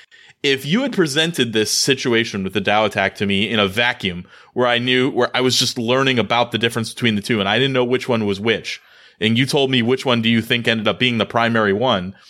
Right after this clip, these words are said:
I would have lost a huge bet on Ethereum Classic being the, the real Ethereum. The, <laughs> and not that I wanna go all, uh, Bitcoin Cash on us here, <laughs> but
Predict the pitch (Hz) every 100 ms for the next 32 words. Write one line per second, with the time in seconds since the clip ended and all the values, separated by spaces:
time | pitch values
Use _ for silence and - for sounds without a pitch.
0 | _ _ _ _ - 120 123 120 113 107
1 | 127 - 139 131 127 - 123 175 165 131
2 | 113 139 117 - _ _ _ - 120 120
3 | 139 127 110 104 151 151 113 107 - 123
4 | 117 113 113 101 110 107 107 - 101 107
5 | 107 110 101 98 220 120 90 92 113 101
6 | 147 135 - - 120 123 131 131 131 123
7 | 120 123 127 - 117 113 107 - - -
8 | 101 95 95 247 113 107 180 156 117 104
9 | - 98 - - - 147 - 233 -